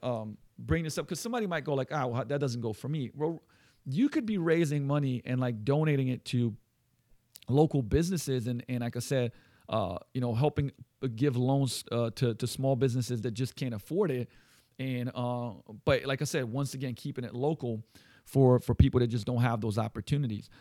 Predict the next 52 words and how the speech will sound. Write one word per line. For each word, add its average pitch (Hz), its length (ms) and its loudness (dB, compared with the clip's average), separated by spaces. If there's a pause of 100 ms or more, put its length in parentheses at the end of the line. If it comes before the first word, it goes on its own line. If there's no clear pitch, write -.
(120)
I - 140 4
just 247 180 0
want 220 220 0
you 180 60 -2
to, 156 160 -2
you 147 80 -4
know, 135 80 -4
I'm 139 80 -4
sharing 247 340 0
these 151 160 0
because 123 240 -4
I 117 40 -4
really 180 360 -4
want 147 220 -4
you - 80 -10
to 117 60 -6
think, 160 380 -10 (140)
uh, 80 280 -10 (100)
and 120 120 -6
be 147 140 0
creative. 135 480 0
And, 131 100 -4
you 147 60 0
know, 151 80 2
we 135 100 2
started 156 360 2
with 139 160 -4
one 127 160 -2
of 123 40 -4
those 117 160 0
big 117 180 -2
ideas 117 440 0
was 120 140 -2
being 110 240 -6
creative. 117 520 -2 (400)
And 117 100 -8
so 143 100 -2
I 131 40 0
wanted 143 300 0
to 131 80 2
share 123 220 4
these 107 180 2
models 131 360 4
with 117 140 0
you 107 80 -2
'cause 110 180 -2
they're 151 140 4
really 139 220 4
inspiring 123 440 -2
to 107 80 -10
me. 123 180 -2
And, 113 120 -4